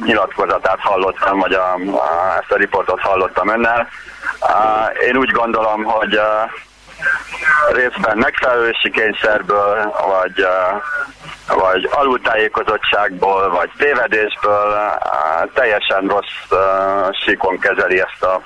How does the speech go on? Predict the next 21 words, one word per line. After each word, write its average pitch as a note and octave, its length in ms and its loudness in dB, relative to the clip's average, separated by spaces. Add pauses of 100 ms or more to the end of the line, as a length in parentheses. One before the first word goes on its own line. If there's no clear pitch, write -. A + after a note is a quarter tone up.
problémát, A#2+ 560 0 (600)
és A2 280 4
ez A#2 160 2
nekem A#2 260 0
óriási F#2 420 0
csalódás, E2+ 520 0
őszintén F#2 540 0
szólva. G#2 280 2
Tehát, G#2+ 320 0 (120)
á, G#2+ 480 2 (460)
az B2 140 2
a A2 120 2
kép, B2 200 0
ami A2+ 160 0
erről A2 300 2
kialakult, A#2 600 0 (540)
ezen G#2 260 0
riport G#2 400 0
kapcsán, G#2+ 520 0
ö, E2+ 680 0 (140)
teljesen, F#2+ 640 2